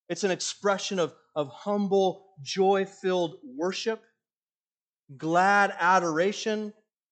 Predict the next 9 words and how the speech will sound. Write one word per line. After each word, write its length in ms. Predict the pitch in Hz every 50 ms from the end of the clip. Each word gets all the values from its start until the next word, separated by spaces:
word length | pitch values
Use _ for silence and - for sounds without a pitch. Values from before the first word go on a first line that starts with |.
| _ _ -
a 80 | 160 151
commitment 720 | - - 190 185 175 185 202 233 247 214 214 226 226 -
to, 380 | - 214 220 214 220 220 220 208 - _ _ _ _
"I'm 240 | - 170 185 185 190
not 280 | 202 214 208 220 233 185
letting 320 | 202 208 196 196 185 175
go 260 | - 190 208 208 202
of 140 | 190 147 127 135
you. 260 | 147 127 107 104 90